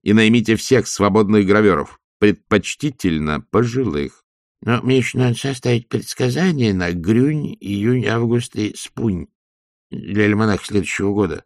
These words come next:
«Забудьте о них, продублируйте предыдущие». «Но люди заметят». «Раньше что-то не замечали»,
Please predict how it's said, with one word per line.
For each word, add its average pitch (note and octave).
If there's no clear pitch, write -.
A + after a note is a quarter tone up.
«Забудьте A2
о G2+
них, F2
продублируйте A2
предыдущие». G#2
«Но B2+
люди A#2
заметят». C3
«Раньше C3
что-то -
не B2+
замечали», B2